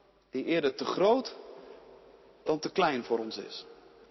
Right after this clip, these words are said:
Maar het is een roeping waarin we ons verzekerd kunnen zijn van de geest van Pinksteren die ons wil leiden.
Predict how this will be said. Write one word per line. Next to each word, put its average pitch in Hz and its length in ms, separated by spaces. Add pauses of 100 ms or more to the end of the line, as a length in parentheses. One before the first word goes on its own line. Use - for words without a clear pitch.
(3000)
Maar 147 140
het 151 100
is 139 80
een 131 120
roeping 214 400
waarin 180 200
we 170 140
ons 170 280
verzekerd 156 600
kunnen - 220
zijn - 280 (1000)
van 202 260
de 160 60
geest 202 380
van 170 160
Pinksteren 151 500
die 160 140
ons 165 140
wil 160 160
leiden. 104 520